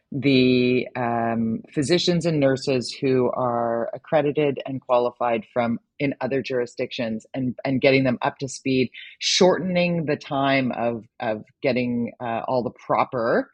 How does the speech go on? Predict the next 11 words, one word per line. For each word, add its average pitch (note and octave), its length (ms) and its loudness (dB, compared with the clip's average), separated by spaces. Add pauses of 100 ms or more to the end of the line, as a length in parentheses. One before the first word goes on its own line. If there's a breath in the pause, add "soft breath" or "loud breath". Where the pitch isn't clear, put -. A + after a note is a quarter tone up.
(360 soft breath)
training D3 540 -2
and, B2+ 580 -6
and A#2+ 360 -6
paperwork C#3 540 -4 (120)
done. C3 480 -2 (280 soft breath)
David C#3 240 0
Eby C3 460 -4
was B2 240 -6
saying B2+ 440 -2
that A#2+ 320 0
they, G#2+ 200 -4